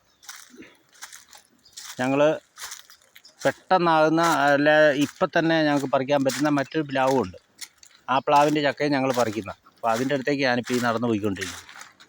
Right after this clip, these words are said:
ഞങ്ങളുടെ പറമ്പിൽ, ഏം, അനവധി പ്ലാവുണ്ട്, എന്നാൽ ഞങ്ങൾ ശരിക്കും ഉപയോഗിക്കുന്ന രണ്ടേ രണ്ട് പ്ലാവേ ഉള്ളൂ. കുറച്ച് മുമ്പേ നമ്മളാ കണ്ടതും ഇപ്പോൾ ഇതാ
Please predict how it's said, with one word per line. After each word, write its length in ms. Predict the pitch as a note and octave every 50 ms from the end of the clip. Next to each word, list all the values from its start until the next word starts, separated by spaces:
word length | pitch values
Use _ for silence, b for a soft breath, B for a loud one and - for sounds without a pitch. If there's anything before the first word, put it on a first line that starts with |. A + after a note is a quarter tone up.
| _ _ _ - - - - _ -
ഞങ്ങളുടെ 280 | A#2 A#2+ C3+ C#3 C#3+ C3+ C#3
പറമ്പിൽ, 300 | C#3 C#3+ D3 C#3+ D3+ D3+ D3+ D3+ D3 D3 C3 A#2 - - C3 B2+
ഏം, 320 | B2+ B2 B2 B2 A#2+ A#2+ A#2 - _ - - - _ _ - - - B2
അനവധി 280 | C3 D3 D#3+ F3+ F3+ D#3+ D3+
പ്ലാവുണ്ട്, 400 | D#3 D#3 D3+ D3 B2 A#2+ C3+ D3 D3+ - B B B B B _ - C3
എന്നാൽ 240 | C3 C#3+ D3+ E3 E3+ - - - C3+ C3+
ഞങ്ങൾ 180 | B2+ C3+ C#3+ C#3+ C3
ശരിക്കും 300 | - C#3 C#3+ D3+ D3 E3 D#3
ഉപയോഗിക്കുന്ന 400 | C#3 D3 D3 D3 C#3+ C3+ C#3 C3+ C3+ B2
രണ്ടേ 200 | A#2+ C3 C3 D3 C#3+
രണ്ട് 140 | C#3 C3+ B2 A#2+ A#2+
പ്ലാവേ 240 | B2 A2+ A2+ A2+ A2 G#2+
ഉള്ളൂ. 100 | G#2 A2 G#2
കുറച്ച് 200 | A#2+ A#2+ - - D3
മുമ്പേ 140 | C#3 C#3+ C#3
നമ്മളാ 220 | C3+ B2+ C3 C3 C3+ -
കണ്ടതും 320 | B2+ A2+ A2+ A#2+ B2+ C#3+ - - _ _ _ D3
ഇപ്പോൾ 200 | C3 - _ D3+ D3
ഇതാ 100 | C3 C3+